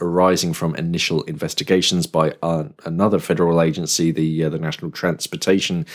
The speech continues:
Safety Board, or N T S B, that the fire could have started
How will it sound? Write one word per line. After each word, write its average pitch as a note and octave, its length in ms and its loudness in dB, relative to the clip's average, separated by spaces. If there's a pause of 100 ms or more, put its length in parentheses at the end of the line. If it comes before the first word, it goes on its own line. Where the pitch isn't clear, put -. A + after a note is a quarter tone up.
(180)
Safety A2 400 0
Board, E2+ 280 -2
or E2+ 140 -2
N E2 100 -4
T D#2+ 140 -6
S D2+ 140 -4
B, G#2+ 320 4 (240)
that F#2 160 -2
the G#2 40 -4
fire G2+ 360 2 (100)
could B2 380 2
have G#2+ 200 -2
started F#2 600 0